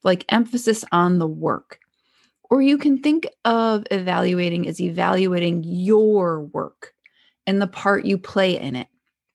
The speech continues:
So we can look at what we're doing in our businesses,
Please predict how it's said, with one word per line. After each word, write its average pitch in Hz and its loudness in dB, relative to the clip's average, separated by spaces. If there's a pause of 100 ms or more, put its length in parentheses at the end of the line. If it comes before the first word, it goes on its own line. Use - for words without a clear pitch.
(520)
So 262 0
we 254 2
can 269 2
look 359 -2
at - -4 (760)
what 220 0
we're 233 4
doing 214 2
in 269 2
our 269 2
businesses, 269 -2